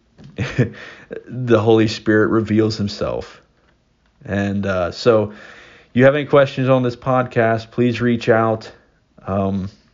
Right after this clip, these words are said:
and I'll be happy to discuss whatever with you and pray with you. So that's all I have. And, uh, like I said,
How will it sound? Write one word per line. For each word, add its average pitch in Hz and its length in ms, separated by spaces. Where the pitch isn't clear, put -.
and 98 540
I'll 101 140
be 104 140
happy 101 340
to 101 180
discuss - 840
whatever 98 580
with 101 260
you 92 300
and 101 160
pray 101 240
with 95 260
you. 92 200
So 104 460
that's 127 200
all 139 140
I 143 120
have. 143 520
And, 101 380
uh, 95 440
like 107 180
I - 40
said, 120 560